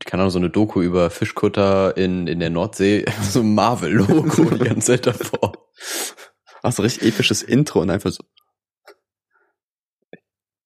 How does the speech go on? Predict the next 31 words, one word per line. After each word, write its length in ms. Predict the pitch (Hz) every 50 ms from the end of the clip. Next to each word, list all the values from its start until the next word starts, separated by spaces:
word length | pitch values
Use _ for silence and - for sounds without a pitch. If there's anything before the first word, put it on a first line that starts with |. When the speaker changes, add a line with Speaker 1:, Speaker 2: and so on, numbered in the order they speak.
| _ -
Speaker 1:
Ja, 60 | 98 90
so 140 | 95 92 90 92
auch 100 | 80 107
ein 60 | 110 101
bisschen 220 | - - 123 104
im 60 | 98
Co-, 180 | - - - - 101
im 140 | 101 98 95
Comic-Stil 520 | - 131 127 101 85 - - - 95 80
auch 160 | 78 80 -
am 80 | 92 -
Anfang. 280 | - - - - 87 87
Speaker 2:
Ja. 40 |
Speaker 1:
Und 80 | 85 -
dann 80 | 95 98
auf 80 | -
einmal 300 | - - 117 104 107 107
so 100 | 95 98
kommt 180 | - 120 107 98
so, 360 | - 101 98 92 92 87 90
keine 160 | - 110 98 98
Ahnung, 240 | 101 98 92 87 95
Heinrich 300 | 90 104 104 98 95 -
der 120 | 92 90
Fischer 480 | - - - 110 - 104 107 110 131 - - _ _ _ - - 113 - - - - - -
und, 200 | 85 87 85 -
Speaker 2:
Der 80 | - -
Fischer. 280 | - 90 87 87 87
Speaker 1:
äh, 40 | 90 98 - _ _ _ _ _ _ _ _ _ _ _ _ _ -
der 140 | - 92 95
Fischer 560 | - - - 120 113 113 117 120 127 135